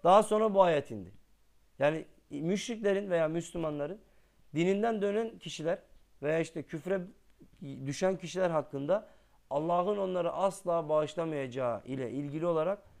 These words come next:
Allah'ın indirdiği İmam Ali radıyallahu anh'ın dili üzere Allah'ın kitabındaki en geniş ayet olan ayettir bu. Ee, Zümer suresinin elli üçüncü ayeti. Burada dikkat ederseniz Allah subhanahu wa ta'ala ne diyor? "Ey kendi nefisleri aleyhinde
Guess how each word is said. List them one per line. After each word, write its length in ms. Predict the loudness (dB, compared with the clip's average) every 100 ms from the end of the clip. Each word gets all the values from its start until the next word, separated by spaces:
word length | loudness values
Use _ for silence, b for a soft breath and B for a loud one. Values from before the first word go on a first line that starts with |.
| b -6
Allah'ın 480 | -4 2 2 2 0
indirdiği 580 | -4 -4 -6 -4 -6 -6
İmam 300 | -4 -4 -2
Ali 240 | -2 0
radıyallahu 460 | 0 -2 -2 -4 -4 -8
anh'ın 180 | -10 -8
dili 180 | -4
üzere 380 | -2 -2 -2 -2 B B -6
Allah'ın 380 | -2 0 -2 -6
kitabındaki 720 | -4 -4 -2 -4 -6 -6 -8
en 280 | -4 -2 -2
geniş 320 | -4 -4 -6 -4
ayet 320 | -2 -2 -4
olan 200 | -6 -4
ayettir 480 | 0 -2 -2 -8 -8
bu. 160 | -8 b b b b b -8
Ee, 180 | -6
Zümer 300 | -4 -2 -2
suresinin 420 | -4 -6 -8 -8 -8
elli 80 |
üçüncü 300 | -8 -10 -6
ayeti. 360 | -4 -4 -6 -12 b b -6
Burada 300 | 0 0 0
dikkat 260 | 0 0
ederseniz 380 | 2 0 -2 -2
Allah 220 | -2 -2
subhanahu 340 | -4 -8 -8 -6
wa 60 |
ta'ala 180 | -4 -4
ne 140 | -4
diyor? 160 | -4 -4 -6 b b b b _ 2
"Ey 340 | 6 6 4
kendi 360 | 0 -2 0 0
nefisleri 520 | -2 -4 -10 -6 -4
aleyhinde 680 | -2 -2 -2 -4 -4 -4 -4